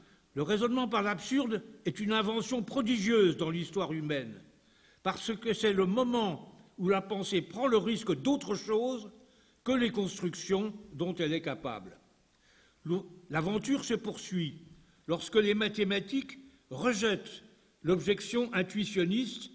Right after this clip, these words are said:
et l'exigence que toute affirmation d'existence soit accompagnée d'un protocole de construction de l'objet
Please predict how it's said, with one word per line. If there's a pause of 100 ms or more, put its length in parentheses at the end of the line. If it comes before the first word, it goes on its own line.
(440)
et
l'exigence (320)
que
toute
affirmation
d'existence (420)
soit
accompagnée (380)
d'un
protocole
de
construction
de
l'objet